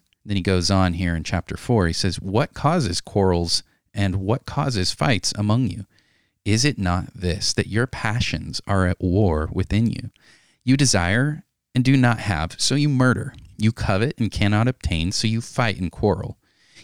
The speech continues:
You do not have because you do not ask. You ask and do not receive because you ask wrongly,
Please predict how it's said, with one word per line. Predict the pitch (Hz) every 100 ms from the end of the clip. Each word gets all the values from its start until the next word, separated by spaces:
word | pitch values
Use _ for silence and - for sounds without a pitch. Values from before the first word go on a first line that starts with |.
| -
You | 117
do | 147
not | 160 165
have | 147 95 80 92
because | 113 127 104
you |
do | 95 95
not | 92 80
ask. | 78 82 - -
You | 110 113
ask | 98 95 113 -
and | 135
do | 127
not | 135 135
receive | 139 - 90 78 78
because | 87 - 117
you | 117 95
ask | 95 87 -
wrongly, | 87 87 87 76 107